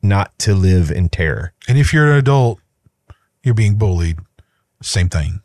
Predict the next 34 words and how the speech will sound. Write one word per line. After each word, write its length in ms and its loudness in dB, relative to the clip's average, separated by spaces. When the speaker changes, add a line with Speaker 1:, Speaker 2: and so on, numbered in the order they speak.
Speaker 1:
Exactly. 520 -2
Take, 280 0
take 220 -2
care 240 2
of 100 2
yourself. 600 0
You 200 2
have 240 2
a 80 4
right 400 0
to 100 -2
care 320 0
about 260 2
yourself 420 -2
enough 440 0
not 360 0
to 120 -4
allow 300 -2
people 320 -4
to 60 -2
take 240 -6
advantage 400 -2
of 80 -6
you. 100 -4
And 80 2
there's 180 4
ways 360 2
to 100 0
handle 340 0
it. 100 -10
So 180 0
just, 340 2
you 80 2
know, 320 2